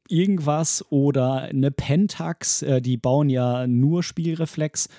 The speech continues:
oder eine Nikon oder so, dann kannst du damit auch super mitmachen. Also selbst wenn du jetzt sagst, ähm, ich benutze jetzt auch spiegellos, hab aber noch meine alte Canon im Schrank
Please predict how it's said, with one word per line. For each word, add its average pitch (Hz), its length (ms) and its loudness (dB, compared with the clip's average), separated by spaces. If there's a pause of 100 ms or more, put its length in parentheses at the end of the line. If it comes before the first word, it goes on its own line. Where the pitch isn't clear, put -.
(160)
oder 151 220 4
eine 127 160 2
Nikon 156 640 2
oder 147 180 0
so, 143 180 2 (220)
dann 139 140 0
kannst - 340 -2
du 160 40 2
damit 160 440 0
auch 156 180 -4
super 170 440 -2
mitmachen. 113 500 -2 (240)
Also 120 220 0
selbst 143 400 0
wenn 147 120 4
du 139 60 0
jetzt 127 220 -2
sagst, 135 420 -8 (120)
ähm, 120 280 2
ich - 140 -8
benutze 135 400 2
jetzt - 200 -6
auch 156 280 -4 (240)
spiegellos, 123 880 0 (160)
hab - 260 -6
aber 135 180 2
noch 123 200 -2
meine 120 340 -2
alte 127 240 -2
Canon 151 440 -2
im 104 180 -8
Schrank 110 420 -6